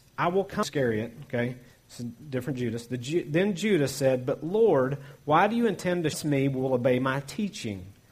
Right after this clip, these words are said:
My Father will love them, and we will come to them, and you here are not my own. They belong to the Father who sent me." Uh, four eight, and make it their fir-,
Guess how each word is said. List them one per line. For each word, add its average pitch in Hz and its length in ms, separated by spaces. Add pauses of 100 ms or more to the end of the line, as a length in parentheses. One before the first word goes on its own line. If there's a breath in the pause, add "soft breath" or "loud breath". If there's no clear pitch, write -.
My 131 140
Father 135 360
will 196 220
love 147 280
them, 123 360 (720 soft breath)
and 135 220
we 143 160
will 185 200
come 165 280
to 180 120
them, 151 260
and 135 200
you 151 140
here 151 480
are 131 180
not 131 220
my 180 200
own. 135 460 (260 loud breath)
They 127 120
belong 135 380
to 135 100
the 147 120
Father 151 580
who 143 160
sent 170 400
me." 107 320 (1300)
Uh, 120 240 (240)
four 156 240
eight, 170 560 (100)
and 135 160
make 147 220
it 127 100
their 131 100
fir-, - 280